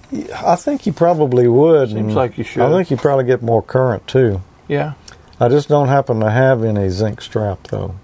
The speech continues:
Speaker 2: You don't?
Speaker 1: No.
Speaker 2: Well,
Speaker 1: I
Speaker 2: maybe we'll
Speaker 1: don't.
Speaker 2: do that some other time.
Speaker 1: I wasn't thinking ahead. But anyway, uh, yeah,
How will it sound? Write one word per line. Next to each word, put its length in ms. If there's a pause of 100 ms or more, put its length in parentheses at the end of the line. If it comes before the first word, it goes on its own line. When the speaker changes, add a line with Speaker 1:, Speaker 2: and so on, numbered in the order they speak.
Speaker 2:
You 120
don't? 400
Speaker 1:
No. 260 (560)
Speaker 2:
Well, 280 (160)
Speaker 1:
I 60
Speaker 2:
maybe 140
we'll 140
Speaker 1:
don't. 80
Speaker 2:
do 140
that 160
some 200
other 220
time. 300
Speaker 1:
I 40
wasn't 360
thinking 380
ahead. 360 (1040)
But 200
anyway, 520 (340)
uh, 600
yeah, 320